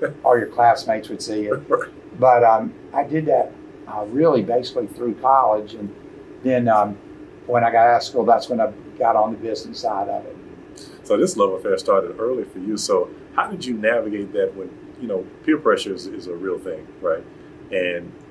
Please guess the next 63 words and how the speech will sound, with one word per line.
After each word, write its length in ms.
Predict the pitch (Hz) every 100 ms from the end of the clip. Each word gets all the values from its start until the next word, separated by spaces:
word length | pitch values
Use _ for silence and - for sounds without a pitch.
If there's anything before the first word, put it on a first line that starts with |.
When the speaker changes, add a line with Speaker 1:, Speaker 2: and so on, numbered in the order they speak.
| - -
Speaker 1:
either 220 | 113 107
you 400 | 101 98 98 90 90
like 240 | 104 110
that 120 | 104
attention 380 | 92 - 98 90
or 60 | 82
you 80 | 85
don't. 200 | 90 - - -
Did 120 | 90
you 80 | -
find 320 | 98 107 110
that 140 | -
you 60 | 110
liked 240 | 95 - - - -
the 80 | 107
attention 360 | 101 113 - - -
that 140 | 117
your, 160 | 104 95
that 220 | - 95
your 80 | -
classmates 380 | 113 107 107 101
were 80 | 104
giving 260 | 101 107 107
you? 60 | 107
Did 140 | 90
you, 180 | - -
were 80 | 107
you 120 | 95
validated 560 | 92 101 113 117 123 113
by 160 | 117 120
it, 40 |
or 60 | 98
you 60 |
just 120 | 92
like, 160 | 98 90
"I'm 120 | 92
just, 220 | - - - - -
I'm 120 | 101
just 100 | 98
gonna 160 | 92 87
do 100 | 92
it 60 |
whether 180 | 85 85 82
they 60 |
like 200 | 85 82
it 80 | -
or 60 | -
not"? 400 | - - - 202
Speaker 2:
You 140 | 160
know, 280 | 147 139 139 - - -
I, 140 | - -
I 100 | -
was 300 | 156 175 196
validated 640 | 165 151 143 - 135 127 120
by 240 | 120 117
it 60 | -
because, 480 | - 139 120 - - - - - -
um, 400 | 113 110 104 107 - - - - - - - - -
you 80 | 147
know, 140 | - -
I 80 |
was 200 | 160 127
an 100 | 110